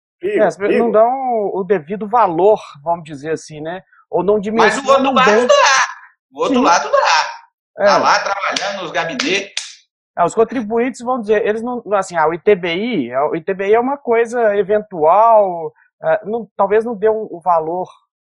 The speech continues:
Speaker 2: é, é, necessário, ou não dimensionam corretamente, e aí redunda nesse, nesse, vamos colocar entre aspas, né, descaso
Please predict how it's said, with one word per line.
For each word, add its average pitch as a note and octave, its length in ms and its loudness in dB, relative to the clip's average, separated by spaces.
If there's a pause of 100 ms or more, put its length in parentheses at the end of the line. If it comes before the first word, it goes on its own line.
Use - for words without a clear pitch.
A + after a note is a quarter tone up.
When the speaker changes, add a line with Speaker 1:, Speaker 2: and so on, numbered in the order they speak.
Speaker 2:
é, C3+ 80 -8
é, C3+ 580 -6
necessário, E3+ 1000 -6 (320)
ou D#3 120 -6
não F#3+ 160 -4
dimensionam G3+ 720 -4
corretamente, D#3 880 -8 (400)
e A#3 120 -8
aí G3+ 160 2
redunda G3+ 460 -2
nesse, G3+ 480 -4
nesse, F#3+ 560 -16 (400)
vamos E3+ 160 -6
colocar D#3 320 -4
entre D#3 240 -10
aspas, C3 320 -4
né, C#3+ 140 -20 (340)
descaso E3 880 -2